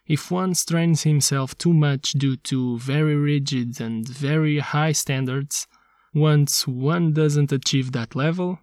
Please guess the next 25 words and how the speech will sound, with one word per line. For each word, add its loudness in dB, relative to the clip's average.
he -2
can 2
start 0
to 0
feel 2
very -4
guilty -2
too, -4
which -2
will 2
lead 2
to -4
those 2
undesirable 2
states -2
I've -8
mentioned, 0
and -4
which -2
will 0
block -2
joy, 0
creativity, -2
and -2
paradoxically, -2